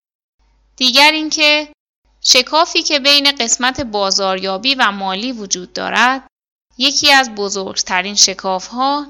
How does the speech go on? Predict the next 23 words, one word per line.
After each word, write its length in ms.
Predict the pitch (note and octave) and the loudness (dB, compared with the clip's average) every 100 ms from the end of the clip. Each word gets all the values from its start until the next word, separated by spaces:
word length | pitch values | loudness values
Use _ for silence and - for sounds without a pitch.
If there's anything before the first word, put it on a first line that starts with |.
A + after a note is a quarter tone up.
| A#3+ | -8
نسبت 460 | G3+ G3+ B3+ C4+ | -4 0 0 -2
به 60 | A#3 | 0
سایر 600 | G#3+ G3 F#3+ G#3+ A#3+ B3 | 0 2 -2 -4 -2 -4
قسمت‌های 840 | B3 G#3 - F3+ F3 - G#3 G#3+ | -6 -6 -6 -6 -8 -6 -4 -2
سازمان 640 | G#3+ - F#3 F3+ F#3+ G3+ F3+ | -2 -2 -2 -4 -4 -6 -6
است 400 | E3+ F3+ - _ _ _ _ _ _ _ - | -8 -10 -14 _ _ _ _ _ _ _ -2
که 120 | A3 | -2
باعث 420 | G3+ - A#3+ - | 0 -2 -2 -2
می‌شود 600 | B3+ - B3 B3 B3 B3 - | 0 2 4 4 2 0 0
عملکرد 680 | G#3 G3 G3 A3+ B3+ C#4+ D4+ | 0 0 -2 2 2 2 -2
بازاریابی 800 | C#4+ B3+ B3 A#3 A3+ A3 G#3 G3+ | -2 0 -2 -2 -2 -2 -4 -4
را 300 | G3+ G3 G#3 | -2 -4 -6
مختل 560 | G3+ F#3+ - - G#3 | -12 -10 -2 2 2
کند. 560 | G3 - F3+ F3+ F3+ - _ _ _ _ _ _ _ _ _ _ _ _ _ | 0 -8 -10 -10 -10 -16 _ _ _ _ _ _ _ _ _ _ _ _ _
خب، 500 | - - D#4+ D#4 - - | -10 2 2 2 -4 2
طبیعی 520 | C4+ B3+ C4 C4+ E4 | 4 6 4 0 -2
است 160 | - - | -2 -4
که 100 | D4 | -4
مدیران 640 | B3+ A3+ A#3 B3 D4+ D#4 | -2 -2 -2 0 0 -2
مالی 520 | C#4 C4 B3+ B3+ B3+ | 0 0 0 -2 -2
برای 580 | B3 A3 G#3+ B3 C#4 C#4+ | 2 4 4 2 -2 -2
هزینه 560 | B3 G3+ G3 G3+ G3+ G3+ | 0 0 0 -6 -6 -4
کرد 420 | - C4 C#4 | 0 2 2